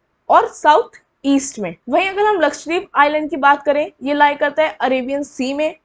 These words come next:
और साउथ वेस्ट में। साउथ ईस्ट क्यों? क्योंकि देखिए ऊपर का हिस्सा जो हमारा हो गया वो नॉर्थ हो गया, नीचे का हो गया हमारा साउथ। वहीं अगर हम बात करें लेफ्ट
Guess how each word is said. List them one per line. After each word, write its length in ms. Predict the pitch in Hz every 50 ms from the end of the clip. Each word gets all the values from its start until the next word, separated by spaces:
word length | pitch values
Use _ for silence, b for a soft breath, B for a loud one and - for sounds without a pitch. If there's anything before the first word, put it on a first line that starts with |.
| _ _ -
और 160 | 208 262 339
साउथ 400 | 403 - - 427 262 302 415 - - _ _ _ -
वेस्ट 320 | 202 214 208 208 - -
में। 120 | 196 170 - - _ _ _ _ _ _
साउथ 320 | - - 330 330 370 415 - - _ -
ईस्ट 320 | 294 320 381 - - -
क्यों? 160 | 330 330 359 415 - _ _
क्योंकि 240 | - 349 302 349 349
देखिए 260 | 330 330 294 - 320
ऊपर 340 | 262 - 269 262 - 285 285
का 100 | 285 359
हिस्सा 260 | 349 339 311 - 339
जो 120 | 302 339 339
हमारा 240 | 330 320 311 320
हो 120 | 330 330 311
गया 180 | 277 302 320 349
वो 160 | 370 330 311
नॉर्थ 340 | 285 269 262 269 302 302 -
हो 80 | 320 285
गया, 260 | 254 277 277 302 359 - -
नीचे 240 | 277 285 269 - 320
का 120 | 302 330 339
हो 100 | 320 294
गया 120 | 269 294
हमारा 240 | 311 294 285 285 339
साउथ। 320 | 339 - - 247 190 - 277
वहीं 220 | 277 330 359 370
अगर 200 | 370 359 370 381
हम 140 | 392 381 330
बात 220 | 269 254 262 269 -
करें 180 | 294 294 311 302
लेफ्ट 360 | 277 240 220 233 - -